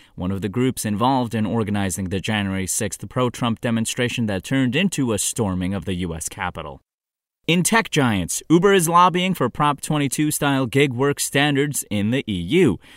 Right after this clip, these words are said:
The ride-hailing and on-demand food delivery giant has published a white paper in which it lobbies European policymakers for what it describes as a new standard for platform work. G M has unveiled a refreshed Chevy Bolt E V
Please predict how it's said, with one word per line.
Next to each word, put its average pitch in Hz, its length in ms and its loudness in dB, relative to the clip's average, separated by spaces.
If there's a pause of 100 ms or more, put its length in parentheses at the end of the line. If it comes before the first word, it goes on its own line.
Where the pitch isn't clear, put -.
(100)
The 90 140 -4
ride-hailing 101 600 0
and 98 380 -2
on-demand 117 600 0
food 139 240 0
delivery 113 400 0
giant 117 400 -2
has 98 180 -6
published 131 400 -4
a 131 80 0
white 92 240 -2
paper 107 320 -4
in 107 140 -2
which 117 160 -4
it 98 100 -2
lobbies 113 500 -2
European 160 440 -2
policymakers 120 840 -2 (240)
for 117 180 2
what 120 260 2
it 123 180 2
describes 104 600 -2
as 127 200 0
a 139 100 4
new 202 200 2
standard 80 540 -2
for 104 140 -2
platform 92 640 -4
work. 82 320 -6 (340)
G 220 200 4
M 208 120 4
has 190 200 6
unveiled 180 420 4
a 139 140 4
refreshed 147 640 2
Chevy 139 360 2
Bolt 135 400 2
E 143 200 2
V 160 280 4